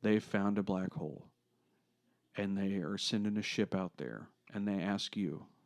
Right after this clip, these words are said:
they ask Michael, they say, Michael, we're gonna send you, if you would do it, to this black hole, and we're gonna send you through it. You're probably gonna die,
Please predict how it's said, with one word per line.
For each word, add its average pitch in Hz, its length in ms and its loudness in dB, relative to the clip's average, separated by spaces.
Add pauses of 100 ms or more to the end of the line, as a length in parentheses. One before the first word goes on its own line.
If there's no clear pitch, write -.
(160)
they 95 140 0
ask 92 300 -2
Michael, - 380 -8 (220)
they - 80 -6
say, - 200 -6
Michael, 90 500 -8 (580)
we're 98 80 -6
gonna 95 160 -2 (140)
send 98 400 0
you, 82 320 -4
if 98 180 -10
you 120 340 4
would 131 220 -2
do 143 240 2
it, 95 120 0 (540)
to 110 140 0
this 117 160 2
black 147 320 -4
hole, 113 380 -4 (600)
and 101 120 -12
we're 98 100 -2
gonna 98 140 -2
send 92 280 -6
you 90 80 -6
through 85 280 -8
it. - 140 -18 (960)
You're 98 120 -6
probably 92 360 0
gonna - 200 -14
die, - 400 -18